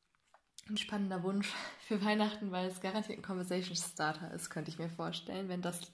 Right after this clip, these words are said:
Buch unterm Bauch, unterm Baum liegt. Und ich finde das Buch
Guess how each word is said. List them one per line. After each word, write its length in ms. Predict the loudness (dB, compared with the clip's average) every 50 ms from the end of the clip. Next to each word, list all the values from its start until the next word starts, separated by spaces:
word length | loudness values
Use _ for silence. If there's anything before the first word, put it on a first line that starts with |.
| _
Buch 160 | -2 -2 0 0
unterm 360 | -2 -4 -4 -4 -6 -6 -4
Bauch, 320 | -4 -4 -4 -4 -6 -12 -20 -20 _ -4
unterm 340 | -2 -2 -2 -2 -2 -4 -2
Baum 300 | -2 -2 -4 -4 -4 -6
liegt. 300 | -6 -8 -10 -14 -20 -20 -20 -16 -14 -14 -14 -14 -14 -16 -16 -18 -20 -12 -4
Und 560 | 0 2 4 6 6 6 4 4 2 2 0 -2 -8 -14 -18 _ _ _
ich 140 | -8 -6 -4
finde 220 | -2 0 0 0
das 160 | 0 -2 -4 -6
Buch 480 | -4 0 2 4 4 2 0 -4 -10